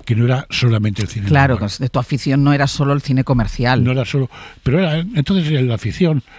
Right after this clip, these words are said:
Speaker 1: eh, era ir al cine. Y luego ya en el cine muchas veces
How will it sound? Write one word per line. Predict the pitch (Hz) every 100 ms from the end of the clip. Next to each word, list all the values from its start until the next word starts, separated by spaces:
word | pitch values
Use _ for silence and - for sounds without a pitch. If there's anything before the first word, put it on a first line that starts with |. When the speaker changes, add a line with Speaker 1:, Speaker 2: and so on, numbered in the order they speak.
| - -
Speaker 1:
eh, | 214 214 - - - - 156 - -
era | 165 139 131 _ -
ir | 117
al | 107
cine. | 92 78 - _ -
Y |
luego | 135 151
ya | 160
en | 156
el |
cine | 143 156 147 - -
muchas | - - - 139
veces | 135 151